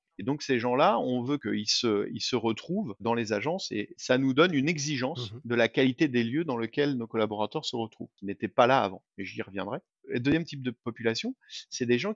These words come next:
Speaker 1: qui ont besoin parfois de se concentrer sur un temps long. Je pense par exemple aux développeurs.
Speaker 2: Mhm.
Speaker 1: Une fois que les bases sont établies avec l'équipe,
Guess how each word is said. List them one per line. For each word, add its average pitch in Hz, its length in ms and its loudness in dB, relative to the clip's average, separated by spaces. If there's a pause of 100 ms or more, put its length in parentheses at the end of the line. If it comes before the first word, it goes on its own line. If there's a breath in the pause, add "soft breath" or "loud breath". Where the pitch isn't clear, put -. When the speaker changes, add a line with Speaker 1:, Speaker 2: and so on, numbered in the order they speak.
(100)
Speaker 1:
qui 139 80 0
ont 135 80 4
besoin 135 260 2
parfois 190 300 2
de - 60 -10
se 135 100 -4
concentrer 147 560 -2
sur 135 220 2
un 123 100 6
temps 151 240 2
long. 135 200 0 (100)
Je - 100 -20
pense 127 120 -4
par 123 140 2
exemple 139 260 -2
aux 107 60 -4
développeurs. 123 580 2
Speaker 2:
Mhm. 233 140 -10
Speaker 1:
Une 127 80 -14 (160)
fois 165 140 2
que - 120 -4
les 127 60 4
bases 139 280 4
sont 120 80 0
établies 135 420 6
avec 120 240 2
l'équipe, 170 320 -6